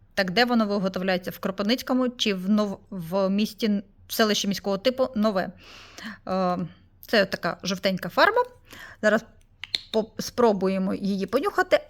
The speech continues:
а не спробуємо, бо, бачите, вона запакована. Тобто, щоб її нам відкрити, це треба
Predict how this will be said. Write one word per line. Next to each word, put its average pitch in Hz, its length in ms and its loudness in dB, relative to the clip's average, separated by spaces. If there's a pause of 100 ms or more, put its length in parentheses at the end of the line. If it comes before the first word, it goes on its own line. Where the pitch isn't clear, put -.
а 440 140 8
не 240 300 4
спробуємо, 339 840 2
бо, 190 520 4
бачите, 220 600 4 (680)
вона 220 500 4 (380)
запакована. 214 1700 2 (540)
Тобто, 214 320 -2
щоб 254 320 2
її 202 320 -2
нам 180 240 -2
відкрити, 330 580 -2
це - 160 -6
треба 185 400 2